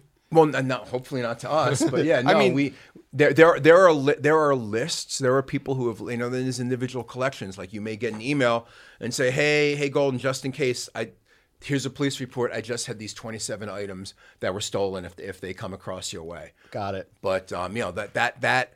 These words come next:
Speaker 1: happens all the time in, in the industry with, um, with game-worn items.
Speaker 3: Back in the day, I think equipment managers was a,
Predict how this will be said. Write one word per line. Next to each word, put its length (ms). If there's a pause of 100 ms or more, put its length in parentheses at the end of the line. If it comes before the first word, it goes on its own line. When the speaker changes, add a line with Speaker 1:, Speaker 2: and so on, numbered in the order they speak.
(220)
Speaker 1:
happens 840
all 400
the 140
time 680
in, 480 (100)
in 440 (240)
the 140
industry 540
with, 420
um, 300
with 160
game-worn 340
items. 440
Speaker 3:
Back 240
in 80
the 80
day, 440
I 120
think 240
equipment 400
managers 560
was 120
a, 80